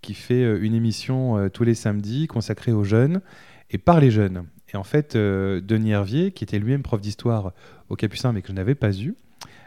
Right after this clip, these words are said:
euh, et grand gastronome en tout cas aussi, hein, c'est vrai, faisait cette émission qui s'appelait Chahut Bahut. Et c'est, la particularité de l'émission, c'est que,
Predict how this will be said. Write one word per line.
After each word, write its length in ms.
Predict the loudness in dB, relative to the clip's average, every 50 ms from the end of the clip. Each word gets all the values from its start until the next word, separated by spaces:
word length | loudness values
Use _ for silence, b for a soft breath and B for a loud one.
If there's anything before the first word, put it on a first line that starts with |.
| B -4
euh, 380 | -4 -2 -2 -2 -2 -2 -4 -6 -6 -8 -10 -10 -10 -10
et 80 | -10
grand 220 | -8 -6 -4 -4 -4
gastronome 640 | -4 -6 -8 -10 -10 -8 -6 -4 -4 -4 -6 -8
en 80 | -10 -12
tout 120 | -14 -18
cas 140 | -16 -14 -12 -12
aussi, 300 | -12 -12 -10 -4 -2 0
hein, 140 | 0 0 -2 B B B B B B B B
c'est 160 | 2 4 6
vrai, 160 | 6 6 4
faisait 280 | 4 4 2 4 4 4
cette 200 | 4 4 2 4
émission 260 | 2 2 2 2 -2
qui 60 | 0
s'appelait 240 | 0 -2 0 0 -2
Chahut 260 | 4 6 6 6 8
Bahut. 280 | 8 6 6 4 2 0 -4 -12 _ _ -20 -20 _ _ -20 _ _ _ -20 _ _ b b b b b 2
Et 380 | 4 6 6 6 2 0 -6 -12 -16
c'est, 320 | -4 0 2 2 4 4
la 100 | 2 2
particularité 520 | 0 0 -4 0 2 4 4 6 6 2 2
de 120 | 2 2
l'émission, 440 | 0 2 2 0 0 0 0 0 0
c'est 180 | 2 0 0
que, 400 | 2 2 4 4 4 4 4 2